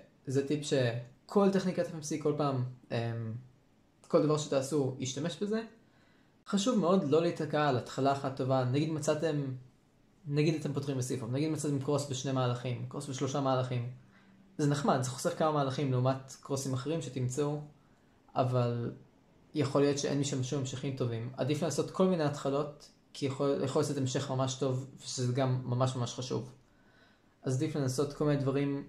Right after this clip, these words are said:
גם אפילו קרוס ביותר מהלכים ממה שניסיתם בהתחלה. אמ, פשוט לראות, אולי יכול לצאת סקיפ בסוף, אולי יכול לצאת מצב קל בסוף, אייפרם, סון, לא יודע. אבל מאוד מאוד חשוב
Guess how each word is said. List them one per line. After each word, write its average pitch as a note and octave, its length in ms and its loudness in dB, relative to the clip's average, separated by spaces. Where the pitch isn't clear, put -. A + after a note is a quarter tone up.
גם D#3+ 160 4
אפילו D3 260 2
קרוס D3+ 200 0
ביותר D3 300 4
מהלכים D3 580 0
ממה B2+ 240 0
שניסיתם B2 640 -2
בהתחלה. D#3+ 420 0
אמ, C3 60 2
פשוט D3+ 240 -2
לראות, C#3+ 320 4
אולי B2+ 160 4
יכול B2+ 160 0
לצאת B2+ 180 -2
סקיפ D#3 300 -4
בסוף, C3+ 420 0
אולי B2 160 4
יכול B2+ 300 2
לצאת B2+ 220 -2
מצב B2+ 240 -2
קל D3+ 220 2
בסוף, C#3 480 -2
אייפרם, C3+ 580 0
סון, C3+ 500 -2
לא B2+ 60 2
יודע. A#2+ 220 0
אבל C3 220 2
מאוד D3 240 4
מאוד D3+ 140 2
חשוב C3 480 0